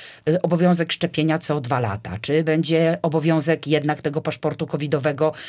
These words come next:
na stałe, na przykład na najbliższe pięć lat, takie założenie, tak? Ja, ja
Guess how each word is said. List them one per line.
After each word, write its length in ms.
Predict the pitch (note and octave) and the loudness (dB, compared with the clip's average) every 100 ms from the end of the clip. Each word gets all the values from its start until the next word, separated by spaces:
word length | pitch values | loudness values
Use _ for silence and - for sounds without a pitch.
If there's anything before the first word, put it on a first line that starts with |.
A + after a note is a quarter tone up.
| - | -2
na 80 | E3+ | 0
stałe, 420 | E3+ - D#3+ D#3+ | 0 0 2 4
na 100 | E3 | 4
przykład 180 | C3 D#3 | 2 0
na 100 | D3+ | 2
najbliższe 500 | D3+ D3 C#3+ F3 D#3+ | 2 2 0 0 -2
pięć 320 | - D3+ D3 | 0 -2 -2
lat, 240 | A#2+ G2+ - | -2 -4 -6
takie 240 | - B2+ | -8 -4
założenie, 480 | A2+ A#2 A2+ G#2+ - | -2 -2 -2 -4 -4
tak? 240 | A#2+ B2+ - - - - | -4 -6 -8 -12 -12 -4
Ja, 100 | G3 A#3+ A3 | 0 0 0
ja 80 | B3 | -2